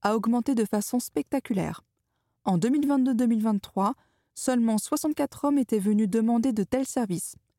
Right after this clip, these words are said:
L'année dernière, ils ont été huit cent cinquante-cinq.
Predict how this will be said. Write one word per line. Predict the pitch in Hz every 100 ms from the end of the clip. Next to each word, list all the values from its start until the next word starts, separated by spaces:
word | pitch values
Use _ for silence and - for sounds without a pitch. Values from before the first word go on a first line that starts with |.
| _ _ _ -
L'année | 208 269
dernière, | 254 247 226 220 262 - _ _ -
ils | 190 202
ont |
été | 202 220 - 220
huit | 190 302
cent | - 254
cinquante-cinq. | - 202 180 - - -